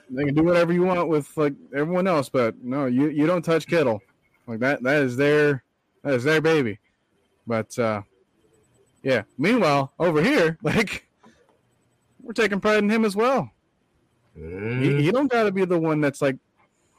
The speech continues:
Speaker 1: you know, gets the biggest attention every single snap. But he w-,
Speaker 2: Mm-hmm.
Speaker 1: what he will do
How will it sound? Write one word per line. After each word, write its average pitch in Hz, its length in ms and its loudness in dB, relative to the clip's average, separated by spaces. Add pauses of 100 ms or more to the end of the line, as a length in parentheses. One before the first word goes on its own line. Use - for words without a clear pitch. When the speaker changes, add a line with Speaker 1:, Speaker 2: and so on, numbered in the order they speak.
(680)
Speaker 1:
you 151 80 -2
know, 135 100 0
gets 143 220 -2
the 147 100 -4
biggest 143 440 -2
attention 151 680 -4 (120)
every 143 220 -2
single 143 280 -2
snap. 139 380 -2 (1300)
But 143 220 2
he 143 40 4
w-, 139 200 2
Speaker 2:
Mm-hmm. 160 140 -6
Speaker 1:
what 165 140 4
he 143 80 2
will 165 260 4
do 180 360 2